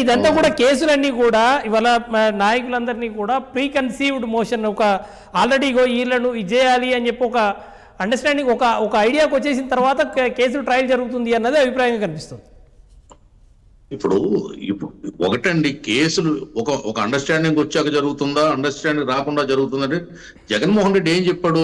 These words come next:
Speaker 2: చట్టం తన పని తాను చేసుకుంటూ పోతుంది, చట్టానికి ఎవరు అతీతులు కాదు, చుట్టం కాదు. అని clear గా చెప్పాడు. "తెలుగుదేశం పార్టీ ఆఫీస్ మీద దాడి జరిగితే నా అభిమానులకు బీపీ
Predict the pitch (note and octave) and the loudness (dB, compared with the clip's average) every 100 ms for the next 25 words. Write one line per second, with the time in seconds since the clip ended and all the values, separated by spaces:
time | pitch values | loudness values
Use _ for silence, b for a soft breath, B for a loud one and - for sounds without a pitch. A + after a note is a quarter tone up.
0 | D#3 D#3 D3+ G3+ G#3 F#3+ E3+ D#3+ G3 G3 | 0 -2 -2 -2 0 0 0 -2 -2 0
1 | E3+ D#3+ D3 C#3 D3+ C#3+ E3+ C3+ A#2+ A#2+ | 0 0 0 -2 -2 -2 -2 -2 -2 -2
2 | A#2 A#2+ A#2 B2 C3 F3 E3 D3+ D#3+ C#3 | -2 -2 -2 -4 -2 -2 2 2 2 0
3 | D3+ D3+ C#3+ C#3+ E3+ E3 C3+ D#3 D#3 B2 | -2 -2 -2 -2 -2 -4 -4 -2 0 0
4 | A#2 A2+ A2+ - - - _ _ _ _ | 0 -2 -4 -10 -20 -20 _ _ _ _
5 | _ _ _ G#3 A3+ D#3+ F#3 G#3+ A3 G3 | _ _ _ -2 -2 0 2 4 2 0
6 | - F3+ C#3+ G#2+ - - C#3+ F#3 G#3+ G#3+ | -2 -2 -2 -4 -8 -8 -4 -2 -2 -2
7 | G3+ F#3+ G3+ G#3 E3 D#3 G#3+ - G3 F#3 | -2 -2 0 0 2 0 -2 -2 -2 -2
8 | D3+ D3+ F3 F3+ D#3+ D#3 B2+ C#3 A3 - | 0 0 2 2 0 0 -2 -2 -4 -10
9 | B B B D#3+ E3 F#3 G#3+ G#3+ G#3 F#3 | B B B 0 2 2 2 2 0 0
10 | E3 G3+ G#3+ | -2 0 2